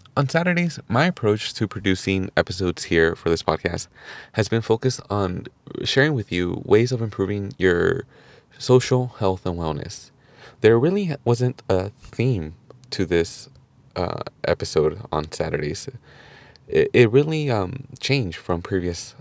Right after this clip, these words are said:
seasons. In the past, I had this theme called L S D Saturdays, where I talked about love, sex, and drugs, as I really felt that these topics are kind of really, uh, kind of, uh,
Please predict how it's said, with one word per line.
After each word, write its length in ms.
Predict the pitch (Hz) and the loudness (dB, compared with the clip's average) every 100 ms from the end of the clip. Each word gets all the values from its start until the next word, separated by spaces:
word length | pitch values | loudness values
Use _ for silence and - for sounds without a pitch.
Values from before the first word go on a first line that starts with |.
| - | -20
seasons. 640 | - 98 90 78 71 - | -6 -2 -2 -4 -8 -12
In 140 | - 92 | -6 -4
the 40 | |
past, 400 | - 101 113 - _ - - | 0 0 0 -6 _ -20 -12
I 100 | - | -6
had 180 | 92 87 | 0 0
this 180 | - 95 | 0 -4
theme 320 | - 87 87 | -4 -4 -4
called 360 | 82 85 82 - - | -2 -2 -2 -4 -2
L 160 | 110 120 | 0 0
S 180 | 113 | -2
D 240 | - 98 98 | -4 -8 -8
Saturdays, 540 | - 90 87 80 80 | -4 0 2 2 0
where 100 | 82 | -2
I 40 | 82 | -2
talked 200 | 90 - | -2 -4
about 220 | - - | -4 -2
love, 340 | 92 101 107 - - | -2 0 -2 -8 -14
sex, 360 | - 87 87 | -4 -2 -2
and 100 | 90 | -6
drugs, 400 | 82 78 78 - - - - - _ | -4 -4 -4 -10 -16 -20 -20 -20 _
as 120 | 101 104 | 0 4
I 260 | 98 98 - | 4 4 0
really 320 | 117 131 127 | 0 0 0
felt 360 | - 92 85 - | 4 4 4 2
that 120 | - | -2
these 180 | 98 90 | -2 -2
topics 520 | 90 85 92 90 - | 2 2 0 -2 -2
are 300 | - 85 87 | 2 2 2
kind 240 | 87 110 110 | -2 -2 -2
of 160 | 120 _ - - - - - - - _ | -6 _ -20 -20 -20 -20 -20 -20 -20 _
really, 400 | 120 135 147 135 | 2 4 4 2
uh, 340 | 98 87 85 - - - - - _ _ _ _ _ - - | 2 2 -2 -6 -12 -14 -14 -16 _ _ _ _ _ -18 -6
kind 240 | 104 92 | -2 0
of, 180 | 90 85 | 0 0
uh, 300 | 95 - | -4 -4